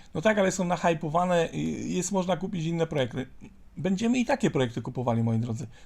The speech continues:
To nie jest tak, że ja skupiam się tylko na jakichś śmieciach gdzieś tam, e, w dolnej granicy, e, czy na jakichś dołach. Ale powiem wam tak, że każdy projekt ma swoją, e, swój dół i swoją górkę.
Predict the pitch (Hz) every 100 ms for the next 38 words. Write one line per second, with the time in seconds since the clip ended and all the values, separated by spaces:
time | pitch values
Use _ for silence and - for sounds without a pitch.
0 | - - 165 254 - 165 147 156 160 -
1 | 170 147 151 147 156 156 147 139 110 -
2 | 156 151 147 135 135 135 143 135 - -
3 | - 131 131 127 117 151 156 143 131 135
4 | 139 - 139 - - - - 120 151 147
5 | 139 131 120 120 120 120 - - 190 202
6 | 170 - - - - 190 240 220 202 196
7 | 147 117 127 156 185 226 240 190 180 190
8 | 180 170 160 - 170 151 - - - 143
9 | 139 127 127 - 185 151 190 214 220 -
10 | 214 208 208 226 160 131